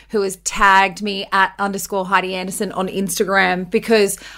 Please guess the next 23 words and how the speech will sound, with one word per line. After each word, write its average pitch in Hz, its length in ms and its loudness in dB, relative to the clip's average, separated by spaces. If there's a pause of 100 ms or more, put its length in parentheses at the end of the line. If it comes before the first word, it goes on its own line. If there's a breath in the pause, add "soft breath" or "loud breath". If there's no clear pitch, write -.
(160 loud breath)
it 233 100 4
wouldn't 277 220 4
be 285 80 2
possible 233 420 2
without 180 320 4
you. 202 220 0
That's 196 260 -2
the 220 120 -4
honest 196 360 -4
truth. 175 460 -4
For 294 100 -6
me 247 180 2
to 277 80 -4
continue 220 480 -2
to 196 120 -6
do 233 300 2
this, 220 300 4
to 240 120 2
just 202 360 -4
sit 226 180 -2
in 233 120 2
my 196 140 4
room 208 540 2